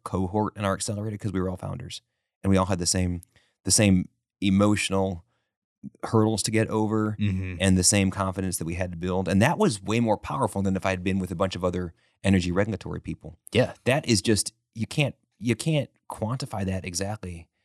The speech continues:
Speaker 2: Yeah.
Speaker 1: But it is the most supported that I have ever felt in any professional
Speaker 2: Yeah,
Speaker 1: experience.
Speaker 2: sometimes I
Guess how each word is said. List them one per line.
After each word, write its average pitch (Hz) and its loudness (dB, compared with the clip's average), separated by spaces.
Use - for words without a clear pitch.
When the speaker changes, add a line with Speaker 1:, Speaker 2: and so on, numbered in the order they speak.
Speaker 2:
Yeah. 92 0
Speaker 1:
But 98 6
it 107 4
is 107 4
the 101 -2
most 107 4
supported 110 -4
that 87 0
I 87 2
have 85 -6
ever 87 -4
felt 87 -2
in 95 0
any 95 0
professional 90 -2
Speaker 2:
Yeah, 92 0
Speaker 1:
experience. 95 4
Speaker 2:
sometimes 117 4
I 87 2